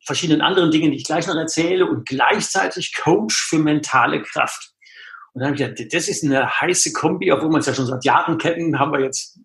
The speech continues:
ja klar, das erste Mal einen Podcast zusammen. Und, ähm, die Kombination finde ich, äh, sehr spannend und deswegen haben wir überlegt, wie wir das denn für dich als Hörer ganz spannend machen könnten. Steuern plus innere Kräfte, wie denn das zusammenpasst.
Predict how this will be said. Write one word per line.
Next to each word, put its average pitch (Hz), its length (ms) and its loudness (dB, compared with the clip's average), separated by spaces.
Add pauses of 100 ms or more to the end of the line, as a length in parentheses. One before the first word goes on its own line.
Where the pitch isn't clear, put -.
(100)
ja 120 200 -6
klar, 123 360 2
das 127 140 -4
erste - 240 0
Mal 123 180 2
einen 113 80 -8
Podcast - 520 -2
zusammen. 143 440 0 (580)
Und, 127 340 -2
ähm, 127 440 0 (540)
die 214 100 0
Kombination 156 760 4
finde 151 420 4
ich, - 320 -2
äh, 127 220 -2
sehr 135 240 2
spannend 175 400 2
und 156 100 2
deswegen 147 240 -2
haben 131 80 0
wir 135 80 2
überlegt, 135 420 0 (380)
wie 143 140 2
wir 151 80 4
das 143 200 -2
denn 131 280 2
für 131 400 2
dich - 240 -2
als 123 180 -4
Hörer 143 320 4
ganz 131 240 0
spannend 160 580 0
machen 139 240 0
könnten. 139 460 -2 (220)
Steuern 151 600 2
plus 147 240 0
innere 135 280 4
Kräfte, 135 480 -2
wie 117 80 -6
denn 117 240 -6
das 127 300 -8
zusammenpasst. 117 760 -4